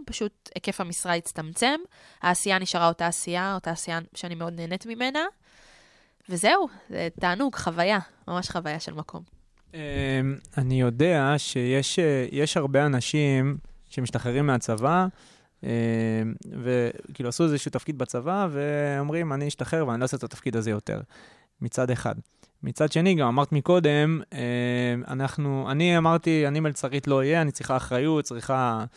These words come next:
Speaker 2: צריכה פשן." אמ, אז חיפשת, אה, שהשתחררת, שהשתחררת, אמרת, "אני אחפש משהו שקשור במה שעשיתי בצבא", או שזו הזדמנות שצצה לה, ואת יודעת?
Speaker 1: אז זה מצחיק, כי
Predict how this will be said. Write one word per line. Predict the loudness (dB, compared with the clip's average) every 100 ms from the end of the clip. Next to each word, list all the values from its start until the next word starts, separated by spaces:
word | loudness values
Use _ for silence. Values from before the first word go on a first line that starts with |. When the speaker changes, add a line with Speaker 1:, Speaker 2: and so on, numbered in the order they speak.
| -20 _ _
Speaker 2:
צריכה | -14 -4 -2
פשן." | 2 2 2 0 -2 -8 -20 -20 _ -6
אמ, | 0 0 2
אז | 0
חיפשת, | 2 4 4 4
אה, | 4 4 2
שהשתחררת, | -2 -2 0 0 -2 -4
שהשתחררת, | -2 0 4 4 4
אמרת, | 2 2 0
"אני | 0
אחפש | 0 2 0 4
משהו | 2 2 0
שקשור | 0 -2 2 6 6 6
במה | 4 2
שעשיתי | 2 0 -2 -2
בצבא", | -2 0 4
או | 4
שזו | 4 4 4
הזדמנות | 4 4 4
שצצה | 0 -2 -2 2 4
לה, | 6 6 4 4
ואת | 4 4 2 0 -6 _ -4
יודעת? | 0 2
Speaker 1:
אז | 0 0
זה | -6 -6
מצחיק, | -2 4 4 2
כי | -4